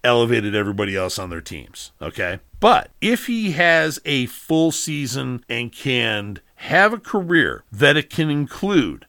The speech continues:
a Cole Caulfield, eighty-two games a year, who, by the way, is a legit, since the first time since Stefan Richer did it, who was the most recent fifty goal scorer,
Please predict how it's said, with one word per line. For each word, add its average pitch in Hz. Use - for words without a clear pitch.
a -
Cole 151
Caulfield, 117
eighty-two 147
games 117
a 104
year, 98
who, 185
by 180
the 156
way, 156
is 135
a 127
legit, 117
since 143
the 113
first 202
time 180
since 123
Stefan 165
Richer 127
did 76
it, 69
who 135
was 120
the 110
most 107
recent 107
fifty 107
goal 90
scorer, 113